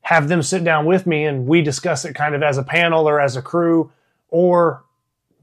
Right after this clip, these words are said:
deeper dive on a certain topic discussion. Maybe we break down a historical feat of strength. Um,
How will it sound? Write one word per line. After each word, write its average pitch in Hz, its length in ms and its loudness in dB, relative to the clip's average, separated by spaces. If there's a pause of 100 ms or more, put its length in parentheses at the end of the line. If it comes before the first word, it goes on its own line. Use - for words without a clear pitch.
(300)
deeper 175 240 4
dive 160 320 4
on 156 160 2
a 139 60 -4
certain 147 320 -6
topic 147 320 0
discussion. 127 560 -8
Maybe 147 220 -2
we 147 120 -2
break 147 300 -2
down 147 280 -2
a 135 140 -4
historical 160 600 0
feat 160 200 0
of 139 80 -4
strength. 156 680 -4
Um, 131 560 -6